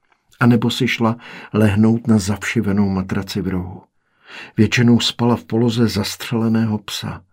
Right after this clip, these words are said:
Když vstala, protahovala se nebo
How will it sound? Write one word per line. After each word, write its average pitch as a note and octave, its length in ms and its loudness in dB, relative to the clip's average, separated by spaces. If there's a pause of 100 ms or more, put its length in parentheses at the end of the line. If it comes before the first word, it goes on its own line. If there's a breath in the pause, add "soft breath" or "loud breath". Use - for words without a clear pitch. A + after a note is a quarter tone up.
(640 loud breath)
Když G2 300 -2
vstala, - 760 -6
protahovala F#2+ 680 -2
se A#2+ 240 -6
nebo A#2 320 -2